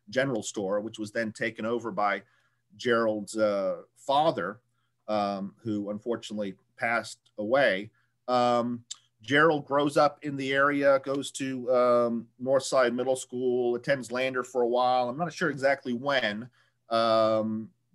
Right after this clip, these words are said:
didn't graduate, I believe, um, but, uh, in sixty, I think it's sixty-nine, uh, ships out to Vietnam.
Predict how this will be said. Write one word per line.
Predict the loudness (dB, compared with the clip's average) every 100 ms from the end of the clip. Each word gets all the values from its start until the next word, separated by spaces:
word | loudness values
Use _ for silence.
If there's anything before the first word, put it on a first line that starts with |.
| -4
didn't | -2 0
graduate, | 4 4 4 2 2 2 0 -6
I | -8 -8 _
believe, | -6 -2 -2 -2 -6 -10 -14 -8
um, | 0 2 2 -2 -6 -10 _ -20 _
but, | 2 2 0 0
uh, | 2 4 4 2 -2 -4
in | 0 0 0 -4 -6
sixty, | -6 -6 -6 -8 -4 -4 -4 -6 -10 _ _ _ _ _ _
I |
think | -4 -4
it's | -2 -4
sixty-nine, | -4 -4 -4 0 2 4 2 0 -6 -4
uh, | -2 0
ships | -2 -4 -6 0
out | 2 2 0 -4
to | -4
Vietnam. | -2 -4 -2 -2 -2